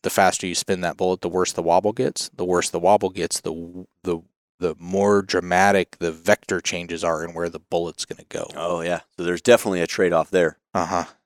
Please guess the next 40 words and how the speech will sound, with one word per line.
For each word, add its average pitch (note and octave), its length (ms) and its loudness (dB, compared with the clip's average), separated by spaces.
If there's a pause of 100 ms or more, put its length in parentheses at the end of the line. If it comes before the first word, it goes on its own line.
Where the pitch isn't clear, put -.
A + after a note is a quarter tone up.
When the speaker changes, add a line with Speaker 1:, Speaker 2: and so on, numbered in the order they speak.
(120)
Speaker 1:
So G#2+ 320 4 (220)
the G#2+ 100 4
reason C3 300 4
that C3+ 160 2
those A2+ 180 6
bullets C3+ 380 4
don't A2+ 160 0
go A2 160 4
in G#2+ 80 0
the G2+ 80 -2
same G#2+ 280 2
hole A#2+ 280 6
at - 80 2
one G2 120 -2
hundred G2 340 -2
yards F#2+ 580 2 (180)
is F#2 360 -2
because F#2+ 800 2 (140)
they F#2 500 0 (760)
engraved G#2+ 480 4
a A2+ 60 4
little A2 220 4
bit A#2+ 160 2
crooked A#2 340 0
into A2 180 -4
the A2 120 2
rifling F#2+ 420 0
and F#2 80 -6
they F2+ 60 -2
come F2+ 200 -6
out E2+ 140 0
a D#2+ 40 -6
little D#2+ 180 -6
bit - 160 -10
crooked, - 340 -8 (120)
which - 340 -8
causes E2+ 400 -2
them E2+ 120 -8
to - 120 -18
kinda E2 340 -6